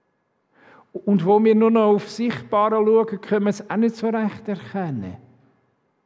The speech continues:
Seht doch. Ist, ist, ist doch eine Überforderung. Jetzt sind wir wieder dort beim Leben.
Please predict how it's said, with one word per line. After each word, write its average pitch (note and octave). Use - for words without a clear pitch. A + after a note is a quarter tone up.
Seht -
doch. D3+
Ist, -
ist, A2
ist -
doch F#2+
eine E2+
Überforderung. C3
Jetzt -
sind C3+
wir A#2+
wieder C#3+
dort F3+
beim D3
Leben. E3+